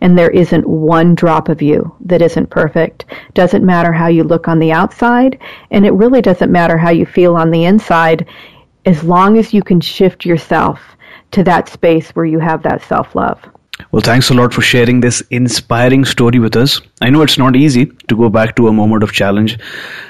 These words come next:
Speaker 2: but it just shows that fear is there to keep you within your comfort zone. But once you push through, that's where the real growth lies. And as we move towards our goals,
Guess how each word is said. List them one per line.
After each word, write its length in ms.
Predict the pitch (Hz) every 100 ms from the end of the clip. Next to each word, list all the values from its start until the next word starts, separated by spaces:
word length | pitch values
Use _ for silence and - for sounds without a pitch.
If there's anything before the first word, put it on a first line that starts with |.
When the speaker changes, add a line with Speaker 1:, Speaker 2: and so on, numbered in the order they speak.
| -
Speaker 2:
but 100 | 117
it 80 | 135
just 200 | 165 -
shows 420 | - 165 143 104
that 300 | 107 110 110
fear 720 | - - - 180 190 104 113 120 _ _ _ _ _
is 200 | 107 101
there 220 | 104 117 117
to 120 | 113
keep 420 | - 143 151 135
you 400 | 117 110 120 117 _ _ -
within 340 | - 110 117
your 140 | 104
comfort 400 | 101 107 104 101
zone. 320 | 98 95 92 - - - -
But 100 | 107
once 220 | 127 139
you 80 | 135
push 280 | - 185 -
through, 420 | 185 131 156 - _ _ _ _ _
that's 340 | - 110 120 -
where 380 | 110 107 107 117 _ _ _ _ -
the 120 | 101
real 240 | 110 110
growth 300 | 107 104 101
lies. 400 | 104 101 104 101 - -
And 120 | 123 147
as 180 | 190
we 260 | 190 190 165 - -
move 400 | 135 151 175 170
towards 300 | 143 135 120
our 120 | 117
goals, 340 | 110 110 113